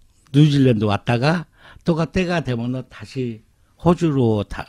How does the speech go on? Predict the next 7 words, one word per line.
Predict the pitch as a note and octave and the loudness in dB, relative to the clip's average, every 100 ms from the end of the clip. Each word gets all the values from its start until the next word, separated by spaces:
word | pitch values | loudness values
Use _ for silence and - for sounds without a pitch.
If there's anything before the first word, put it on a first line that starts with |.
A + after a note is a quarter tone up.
| - | -14
갔다가 | - - A2+ G2 | -14 -8 -6 -4
이렇게 | G2 - A#2+ A#2 | -6 -4 -2 0
이민자 | A2+ C#3 D3+ C#3+ C3 A#2 | 2 4 4 0 0 -2
생활을 | A#2 G#2+ G2+ | -2 -4 -2
하길래 | G#2+ A2+ G#2+ A2 A2 G#2 - - | -4 -4 -4 -2 -2 -6 -10 -4
저거 | - F3 E3+ | 2 4 4
좀 | D#3 B2+ A#2+ | 2 2 0